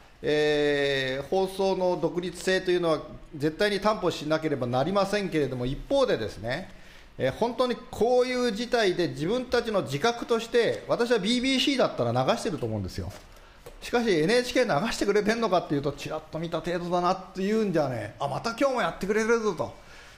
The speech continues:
おじいちゃんおばあちゃん意識してるかと。えー、もう九十代、八十代の方々がですね、もうスマホいじらないわけですから、パソコンいじらないわけですから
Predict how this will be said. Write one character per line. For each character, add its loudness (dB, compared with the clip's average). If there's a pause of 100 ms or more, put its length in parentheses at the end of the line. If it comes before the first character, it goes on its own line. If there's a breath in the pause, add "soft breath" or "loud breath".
(140 loud breath)
お -2
じ -4
い -6
ち -2
ゃ 4
ん 4
お 0
ば 4
あ 2
ち 0
ゃ 2
ん -2
意 -2
識 -6
し -10
て 2
る -2
か -2
と。 -14 (580 loud breath)
え 4
ー、 -2
も -2
う -2
九 0
十 2
代、 2
八 -6
十 0
代 2
の -2
方 -4
々 2
が 2
で -10
す -16
ね、 -12
も -8
う -10
ス -10
マ 0
ホ 2
い 0
じ 0
ら 2
な 0
い 4
わ 0
け -6
で -10
す -16
か -10
ら、 -12 (420 loud breath)
パ 0
ソ -2
コ 0
ン 0
い -2
じ 0
ら 4
な 2
い 4
わ 2
け -4
で -6
す -12
か -10
ら -16